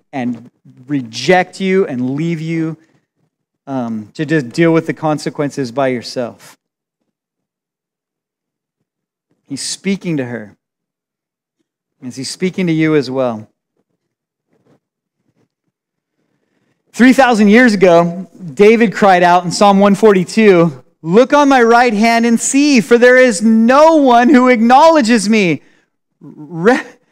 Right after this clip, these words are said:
refuge has failed me. No one cares for my soul." That word soul, that, that's speaking of, like, the innermost parts of who you are.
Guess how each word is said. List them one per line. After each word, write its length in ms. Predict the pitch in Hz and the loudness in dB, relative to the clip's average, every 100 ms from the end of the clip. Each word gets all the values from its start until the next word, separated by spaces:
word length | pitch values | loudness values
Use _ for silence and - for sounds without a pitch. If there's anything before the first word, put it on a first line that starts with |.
| _ _ | _ _
refuge 500 | - 247 285 294 285 | -2 0 2 2 2
has 180 | 262 254 | 2 -2
failed 460 | - - 285 349 294 | -2 2 4 4 2
me. 360 | 247 202 131 - _ | -2 -2 -6 -8 _
No 280 | 202 226 339 | -2 2 4
one 280 | 339 311 269 | 4 2 0
cares 440 | - 294 320 302 | 0 2 2 0
for 180 | - 294 | -2 0
my 180 | 277 254 | 2 0
soul." 1000 | - - - 294 381 370 269 165 113 117 _ _ _ _ _ _ _ _ _ _ _ _ | -2 -4 -2 4 6 6 4 2 -4 -12 _ _ _ _ _ _ _ _ _ _ _ _
That 220 | - 330 285 | -2 0 2
word 460 | 320 381 359 233 | 4 4 4 0
soul, 680 | - - - 320 381 330 220 | -2 -4 0 4 6 6 4
that, 300 | 247 285 - | 2 -2 -2
that's 200 | 262 - | -4 -4
speaking 500 | - - 381 370 349 | -6 2 2 2 2
of, 140 | 294 | 2
like, 240 | 226 247 - | 2 -2 -4
the 160 | 269 - _ | -12 -14 _
innermost 600 | 311 370 370 320 294 - | -2 2 4 2 2 -2
parts 320 | - 330 - | 0 0 0
of 80 | 277 | -2
who 180 | 233 339 | 2 2
you 280 | 269 269 | 2 2
are. 480 | 269 330 370 277 156 | 4 6 4 2 -2